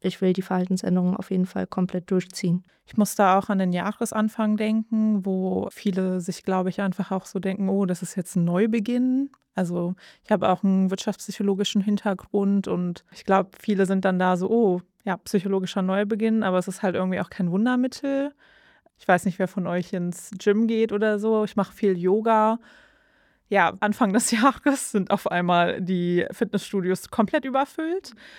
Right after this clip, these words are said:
Speaker 2: Beim Yoga ist es genauso. Also ich habe eine Yogalehrerausbildung gemacht, ein Jahr lang. Und, ähm, im Januar dann war es auf einmal, oh mein Gott, man hat gar keine Matte mehr <laughs> gefunden,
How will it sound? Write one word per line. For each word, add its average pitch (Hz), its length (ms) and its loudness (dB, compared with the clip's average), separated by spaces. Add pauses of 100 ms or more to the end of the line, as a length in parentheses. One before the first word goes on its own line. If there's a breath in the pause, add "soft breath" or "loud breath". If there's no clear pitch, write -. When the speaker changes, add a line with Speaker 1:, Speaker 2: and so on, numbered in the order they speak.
(200 loud breath)
Speaker 2:
Beim 196 180 2
Yoga 202 280 6
ist 196 100 0
es 208 140 -8
genauso. 202 560 0
Also 196 220 2
ich 185 140 -6
habe 208 120 -4
eine 185 260 -2
Yogalehrerausbildung 202 960 2
gemacht, 202 340 0
ein 214 60 0
Jahr 196 260 2
lang. 196 280 2
Und, 185 440 -2
ähm, 180 360 -2 (300 loud breath)
im 185 120 2
Januar 196 460 2
dann 185 260 2
war 175 100 4
es 175 100 -2
auf 196 120 -4
einmal, 180 540 0
oh - 40 -2
mein 175 180 2
Gott, 190 140 -2
man 175 140 -2
hat 196 140 -8
gar 180 100 0
keine 170 220 -6
Matte 170 220 -2
mehr 277 200 6
<laughs> - 0 -
gefunden, 311 600 -2